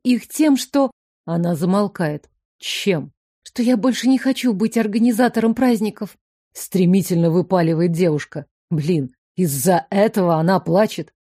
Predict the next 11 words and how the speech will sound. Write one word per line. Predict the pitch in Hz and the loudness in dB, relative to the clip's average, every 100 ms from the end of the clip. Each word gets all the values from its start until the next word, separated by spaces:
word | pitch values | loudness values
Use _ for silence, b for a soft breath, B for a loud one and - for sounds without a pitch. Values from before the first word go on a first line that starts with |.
| _ _ _ - | _ _ _ -18
Кто-то | - - 196 - 170 | -12 -2 0 2 0
держит | 135 156 185 160 160 | 2 0 0 0 -2
у | 196 | -4
твоей | 165 170 185 196 | 0 2 2 0
головы | 165 175 165 202 | 2 2 2 0
пистолет | 196 175 - 165 151 180 196 | 0 -6 -2 0 2 0 0
и | 170 | -2
заставляет | 170 - 170 160 165 202 190 | -2 0 0 2 2 2 0
организовывать | 175 170 170 175 151 185 190 165 - | -2 -2 0 0 2 2 2 0 -2
праздники? | 170 165 214 185 160 143 - _ _ _ _ _ - | -2 0 2 0 -2 -6 -12 _ _ _ _ _ -12
Нет. | 220 226 247 254 | -4 0 0 -2